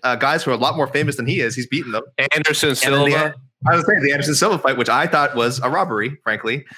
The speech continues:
Speaker 1: Uh, but, uh, you know, a word I bear used rarely, but I mean, I had it, I think I did a review, and I'm pretty sure I leaned towards robbery. So, yeah, it is strange that he's not a, he's not a bigger star. Um,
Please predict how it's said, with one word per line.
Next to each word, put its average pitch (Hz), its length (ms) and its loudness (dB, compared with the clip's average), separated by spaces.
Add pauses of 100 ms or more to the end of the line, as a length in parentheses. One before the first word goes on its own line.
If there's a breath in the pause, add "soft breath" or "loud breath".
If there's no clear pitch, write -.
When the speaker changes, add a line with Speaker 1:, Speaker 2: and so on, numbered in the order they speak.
(240 loud breath)
Speaker 1:
Uh, 110 480 2
but, 113 260 0
uh, 120 60 0
you 117 100 0
know, 107 120 2
a 107 80 0
word 117 180 2
I 120 80 2
bear 117 200 2
used 113 260 -4
rarely, 123 460 0
but 101 120 0
I 104 60 -2
mean, 104 100 0
I 104 80 2
had 113 200 0
it, 104 100 2
I 98 60 -4
think 101 180 -2
I - 20 -2
did 104 140 0
a 104 40 2
review, 107 260 -2
and 95 80 0
I'm 90 80 -4 (140)
pretty 147 140 -6
sure 101 140 -2
I - 20 -2
leaned 98 200 -6
towards 95 260 -8
robbery. 92 300 -2
So, 92 220 -2 (500 loud breath)
yeah, 147 200 2
it 131 120 2
is 147 140 0
strange 127 280 0
that 117 60 -2
he's 113 160 -4
not 107 140 2
a, 107 100 -2
he's 110 160 -6
not 104 140 2
a 95 60 -2
bigger 101 240 -4
star. 95 580 0
Um, 104 440 0